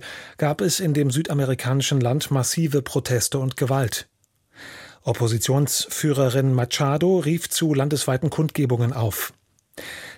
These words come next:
Die regierungstreue Wahlbehörde hatte den autoritären Präsidenten Maduro zum Sieger erklärt, der damit eine dritte Amtszeit antreten kann. Die Opposition sprach von Wahlfälschung.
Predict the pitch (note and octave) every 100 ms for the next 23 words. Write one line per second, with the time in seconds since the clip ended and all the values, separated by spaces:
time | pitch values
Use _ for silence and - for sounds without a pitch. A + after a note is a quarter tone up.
0 | - C3 B2 A#2 A#2 E3+ C#3+ C3 - -
1 | - B2+ A#2+ A#2+ F3+ D3 A#2+ B2+ D#3 G3
2 | D#3+ D#3+ E3 D3 D3+ D3 D3+ C3+ C3 E3
3 | D#3+ C#3 D3 C3 C3+ D3 - D3 C#3 C#3+
4 | F3 A#2+ A2 - C3 A#2+ C#3 D3 D#3 C3
5 | D3+ D#3 E3+ - - - - A#2+ G#2+ A#2
6 | D#3+ E3+ D3+ D3 D3 D#3+ G3+ C#3+ C#3+ -
7 | - B2+ A2 - - C3 - B2 C#3 -
8 | C3 G#2 - _ _ - D#3+ D#3 - C#3
9 | B2+ - E3+ D#3 D#3+ - - D3 C3+ E3
10 | C3 C3+ D#3 C3+ A#2+ - G#2+